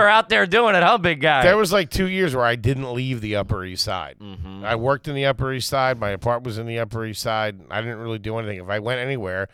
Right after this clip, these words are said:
Speaker 1: I was going somewhere with my brother, and I was taking a cab. So I had to learn the sit-, I had to learn the subway when we,
Speaker 2: The
Speaker 1: when
Speaker 2: went
Speaker 1: we
Speaker 2: down.
Speaker 1: moved up here.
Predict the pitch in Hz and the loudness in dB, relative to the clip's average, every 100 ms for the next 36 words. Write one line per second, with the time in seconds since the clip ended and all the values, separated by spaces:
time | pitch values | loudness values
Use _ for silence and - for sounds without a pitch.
0 | _ _ - 104 95 120 117 120 113 110 | _ _ -8 -6 -4 -4 -4 -6 -4 -4
1 | 98 92 101 123 101 92 85 80 98 92 | -6 -6 -4 -4 -6 -8 -10 -10 -10 -10
2 | 107 95 90 - 110 113 69 _ _ _ | -12 -12 -14 -10 -10 -8 -12 _ _ _
3 | _ - 117 135 139 123 110 131 131 117 | _ -2 0 2 2 0 0 0 0 -4
4 | 101 - 135 139 113 123 135 104 131 135 | -8 -6 -4 -4 -2 0 0 0 0 0
5 | 123 101 - 135 113 95 85 82 _ _ | -4 -4 0 0 0 -4 -4 -12 _ _
6 | _ _ _ _ - 101 - 131 127 120 | _ _ _ _ -20 -18 -6 -4 -4 -6
7 | 104 113 123 120 113 135 123 127 131 - | -4 -2 -2 -2 0 0 0 0 -2 -2
8 | 64 | -8